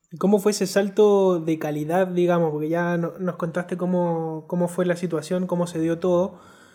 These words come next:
pero ¿con, con qué te encontraste con, cuando llegaste a Argentina con respecto a lo que había en Chile, que, como dicen, ni siquiera tenías club? O sea, entrenaste para ir a la Liga Sudamericana y terminaste pasando a,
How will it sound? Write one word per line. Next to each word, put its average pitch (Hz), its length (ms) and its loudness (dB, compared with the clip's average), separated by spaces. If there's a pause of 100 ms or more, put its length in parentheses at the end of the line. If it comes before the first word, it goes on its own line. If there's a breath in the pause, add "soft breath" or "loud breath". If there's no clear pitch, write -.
(220 soft breath)
pero 160 260 2
¿con, 165 140 -2
con 170 240 0
qué 208 120 8
te 208 80 6
encontraste 190 760 2 (460)
con, 165 340 -8
cuando 170 240 0
llegaste 165 460 0
a 165 40 0
Argentina 175 600 -2
con 170 140 0
respecto 185 340 2
a - 20 8
lo 196 80 6
que 180 60 6
había 185 120 8
en 190 80 4
Chile, 226 220 2
que, 175 440 0
como 175 220 0
dicen, 190 260 0
ni 170 80 0
siquiera 165 300 0
tenías 180 280 0
club? 226 260 0
O 165 80 -2
sea, 170 140 0
entrenaste 170 480 -2
para 170 160 2
ir 175 80 0
a 180 40 0
la 170 100 2
Liga 175 180 4
Sudamericana 170 640 2
y 202 40 2
terminaste 175 460 0
pasando 170 500 2
a, 151 480 -4